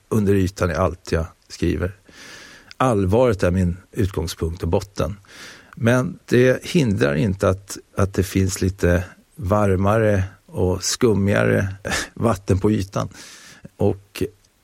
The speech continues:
det är min blick på livet. Livet är i grunden tragiskt. Det är min livssyn. Men just därför kanske man måste försöka anstränga sig för att också se att livet innehåller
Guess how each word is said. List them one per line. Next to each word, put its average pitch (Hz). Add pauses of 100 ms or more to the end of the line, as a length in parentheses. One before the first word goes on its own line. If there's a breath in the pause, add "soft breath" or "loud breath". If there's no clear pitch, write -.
det 123
är 123
min 101
blick 90
på 95
livet. 127 (160)
Livet 123
är 95
i 95
grunden 98
tragiskt. 110
Det 98
är 95 (760 loud breath)
min 92
livssyn. 85 (400)
Men 101
just 110
därför 120
kanske 90
man 87 (520)
måste 95
försöka 92 (540)
anstränga 107
sig 87
för 90
att 87
också 98
se 117
att 95
livet 92
innehåller 98